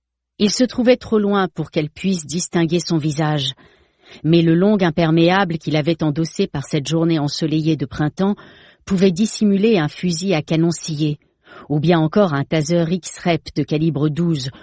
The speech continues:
conçu pour envoyer à trente mètres des projectiles électroniques capables d'immobiliser n'importe quel adversaire. L'homme avait des allures d'assassin échappé d'un film d'anticipation.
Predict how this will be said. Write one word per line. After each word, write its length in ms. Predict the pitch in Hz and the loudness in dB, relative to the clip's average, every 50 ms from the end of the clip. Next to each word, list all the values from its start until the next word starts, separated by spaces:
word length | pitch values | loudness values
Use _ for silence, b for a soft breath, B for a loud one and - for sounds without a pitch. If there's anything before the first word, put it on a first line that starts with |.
| B B B B | B B B B
conçu 420 | - 196 190 170 - - 226 240 202 | 0 0 0 0 0 -2 -2 -2 -2
pour 220 | - 156 143 147 | -2 -4 -2 -2
envoyer 460 | 156 147 143 165 160 165 185 196 170 | -2 0 0 0 0 0 0 0 0
à 100 | 131 127 | -2 -4
trente 380 | - - - 175 175 - - - | -6 -6 -4 -4 -4 -4 -2 -2
mètres 340 | 175 175 202 - - - 143 | -2 -2 -2 -4 -6 -10 -6
des 120 | 131 143 | -6 -6
projectiles 640 | - - 175 160 156 165 156 - - - 190 170 | -4 -2 -4 -2 -2 -2 -4 -4 -6 -2 0 2
électroniques 680 | 156 147 151 139 - - - 165 160 175 196 - - B B B B B B B - | 2 2 0 -2 -6 -4 -4 0 0 0 0 -2 -6 B B B B B B B -2
capables 480 | - 180 - - 202 202 175 147 147 | 0 0 2 2 2 2 2 0 -2
d'immobiliser 680 | 135 147 175 180 170 170 156 165 160 170 160 147 190 190 | 0 2 2 4 4 4 2 2 0 -2 0 0 0 2
n'importe 440 | 180 165 156 - - 160 - - 165 | 2 2 0 0 -2 -4 -4 -4 -6
quel 200 | - - 160 151 | -2 -2 0 0
adversaire. 680 | 151 131 123 151 143 - - - 143 135 135 131 - - _ _ _ _ _ _ _ _ _ _ _ _ _ _ _ _ _ _ _ _ _ _ _ _ | 0 0 -2 -4 -4 -4 -4 -4 -4 -2 -2 -4 -6 -12 _ _ _ _ _ _ _ _ _ _ _ _ _ _ _ _ _ _ _ _ _ _ _ _
L'homme 380 | - 175 196 214 226 240 233 202 | 2 4 6 6 6 6 4 4
avait 220 | 170 139 160 165 | 2 2 2 0
des 240 | 151 160 156 139 160 | 2 2 0 0 0
allures 300 | 156 156 165 165 160 147 | 0 2 2 2 0 0
d'assassin 720 | - 180 180 - - 175 165 160 - - - 208 214 - - | 0 -2 -2 -2 -4 -4 -4 -4 -6 -4 -2 -2 -2 -2 -2
échappé 500 | - 165 160 - - 165 156 - 190 185 | -2 -2 -2 -2 -4 -6 -4 -2 -4 -2
d'un 160 | 156 151 147 | -2 -2 -4
film 460 | 151 - - - 208 208 208 170 151 139 | -4 -6 -6 -4 -2 0 0 0 0 0
d'anticipation. 920 | 165 160 156 - 165 147 - - 156 - 143 135 - - - 139 135 - | 0 -2 -2 -4 -6 -6 -6 -6 -4 -4 -4 -4 -4 -6 -6 -6 -6 -6